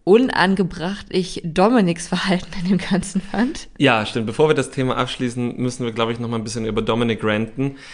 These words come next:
Speaker 2: der ja offenbar unbedingt Henrik im Fernsehen auf die Fresse hauen wollte.
Speaker 1: Ja, einmal das und der sich dann halt auch so richtig dazwischen drängt,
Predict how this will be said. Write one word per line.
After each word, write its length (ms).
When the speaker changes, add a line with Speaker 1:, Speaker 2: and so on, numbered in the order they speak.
Speaker 2:
der 100
ja 220
offenbar 360
unbedingt 440
Henrik 320
im 100
Fernsehen 480
auf 260
die 100
Fresse 360
hauen 200
wollte. 340
Speaker 1:
Ja, 160
einmal 300
das 260
und 180
der 140
sich 100
dann 160
halt 120
auch 120
so 140
richtig 520
dazwischen 800
drängt, 580